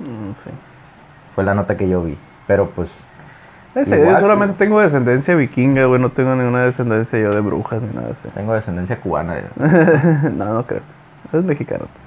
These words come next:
Speaker 2: <laughs> Sí, los cubanos son más negros, ¿verdad?
Speaker 1: Sí, sí.
Speaker 2: Güey, no mames. Eh, hay, hay otra, hay otra tortura que leí yo. La neta me voy a parar un poquito para leer el nombre porque no recuerdo. Mm,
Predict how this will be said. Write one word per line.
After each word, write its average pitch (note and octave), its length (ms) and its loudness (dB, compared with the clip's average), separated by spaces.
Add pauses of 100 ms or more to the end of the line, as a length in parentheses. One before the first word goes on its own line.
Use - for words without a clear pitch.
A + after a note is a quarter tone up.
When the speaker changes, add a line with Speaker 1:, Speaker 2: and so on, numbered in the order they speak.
(440)
Speaker 2:
<laughs> A#2 840 -10
Sí, A#2 120 0
los B2 140 2
cubanos G#2+ 300 0
son A2+ 100 0
más A2+ 120 0
negros, G2+ 300 0
¿verdad? G2+ 200 -2
Speaker 1:
Sí, A2+ 280 0
sí. A2 200 -4 (1300)
Speaker 2:
Güey, G#2 200 0
no G2+ 120 -2
mames. E2+ 360 -2 (800)
Eh, C3+ 140 6 (160)
hay, C3+ 140 2 (180)
hay C#3 180 4
otra, E3+ 500 2 (420)
hay C3 160 4
otra F3 200 2
tortura D#3+ 380 2
que D3 100 0
leí A#2+ 240 4
yo. D#3+ 160 6 (1000)
La G#2+ 160 0
neta C3+ 180 2
me F3 100 2
voy B2 120 4
a - 40 -6
parar D3+ 200 4
un D3 80 -2
poquito D#3 380 -2
para B2 140 2
leer A2 200 2
el C3+ 100 2
nombre D3 220 2
porque A#2+ 240 -2
no A2 120 0
recuerdo. C#3+ 420 -2 (1400)
Mm, F3 920 -2